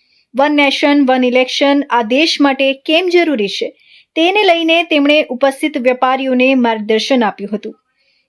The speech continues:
ફોસ્ટા, the Southern Gujarat Chamber of Commerce અને સાઉથ ગુજરાત ટેક્સટાઇલ પ્રોસેસર્સ એસોસિએશન દ્વારા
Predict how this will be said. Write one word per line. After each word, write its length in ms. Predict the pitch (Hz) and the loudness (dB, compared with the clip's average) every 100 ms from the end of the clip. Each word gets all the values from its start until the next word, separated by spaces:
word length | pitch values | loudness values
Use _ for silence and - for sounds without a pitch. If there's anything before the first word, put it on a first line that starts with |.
| - | -6
ફોસ્ટા, 580 | - 311 330 - 311 302 320 - _ _ | 2 2 2 0 0 0 -4 -10 _ _
the 120 | 220 277 285 | 0 2 2
Southern 500 | 285 330 311 294 330 | 2 2 2 2 0
Gujarat 460 | 277 262 285 285 294 | 0 -2 0 0 0
Chamber 380 | 294 294 262 262 | 0 0 2 2
of 220 | 269 262 254 | 2 0 0
Commerce 580 | 277 262 262 277 277 - | 0 2 2 0 -2 -6
અને 240 | - 240 240 247 | -2 2 2 2
સાઉથ 360 | 247 - 285 277 | 0 0 0 -2
ગુજરાત 520 | 240 262 262 262 262 | -4 -2 0 0 0
ટેક્સટાઇલ 540 | 269 254 - 262 247 240 | -2 -2 0 0 0 0
પ્રોસેસર્સ 640 | 233 240 247 240 - 277 254 - | -2 -2 -2 -2 0 0 0 -2
એસોસિએશન 840 | 226 233 226 220 240 233 - 285 277 | -2 0 -2 0 0 0 0 0 0
દ્વારા 380 | 226 233 214 | 0 -2 -2